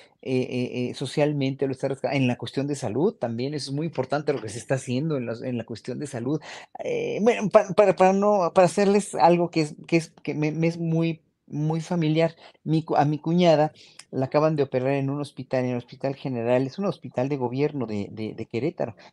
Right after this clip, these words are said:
la acaban de operar y, y, y, y, y en verdad parecía un hospital de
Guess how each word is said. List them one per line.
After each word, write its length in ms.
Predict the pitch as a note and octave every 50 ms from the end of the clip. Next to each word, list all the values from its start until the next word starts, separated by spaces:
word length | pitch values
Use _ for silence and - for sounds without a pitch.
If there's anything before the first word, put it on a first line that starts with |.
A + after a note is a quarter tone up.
| _ -
la 100 | B2+ C3
acaban 260 | - - D#3+ F3+ F#3
de 80 | D#3+ C3+
operar 260 | - B2+ B2 C#3+ D#3
y, 100 | D#3+ D3+
y, 240 | - - A#2 A2+ -
y, 340 | - A2 A2+ - A2+ A2+ - -
y, 140 | G#2+ G#2+ - -
y 200 | B2 A#2 A#2+ B2
en 80 | B2+ A#2+
verdad 360 | A#2+ A#2+ C3 C#3+ D3 C#3 - _
parecía 640 | - C3 B2+ C3 C3 - - D#3+ E3+ F3 E3+ - -
un 280 | - C#3+ D#3+ E3 E3 -
hospital 880 | - C#3 C3 - - - - C3+ B2+ - _ - C3+ C3+ D3 D#3 - - -
de 240 | B2 B2+ C3 -